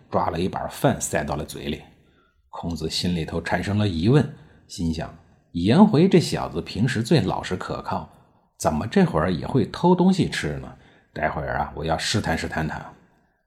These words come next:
等大家都起床了，颜回正准备为大家盛饭。孔子说道：“且慢，我刚才睡觉啊，梦到了先祖，咱们不忙吃，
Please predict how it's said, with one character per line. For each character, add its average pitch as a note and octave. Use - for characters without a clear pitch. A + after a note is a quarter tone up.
等 D#2
大 F2
家 F2+
都 F2
起 F2+
床 D#2+
了， F2+
颜 F2+
回 -
正 F2
准 D2+
备 E2+
为 F#2+
大 F2
家 F#2+
盛 F2+
饭。 C3+
孔 F2+
子 D#2
说 E2
道 D#2+
：“且 -
慢， C#3+
我 -
刚 D3+
才 A#2+
睡 C3
觉 D3+
啊， F2
梦 A#2
到 A#2
了 E2+
先 D3
祖， -
咱 E2
们 F2
不 G2
忙 E2
吃， G2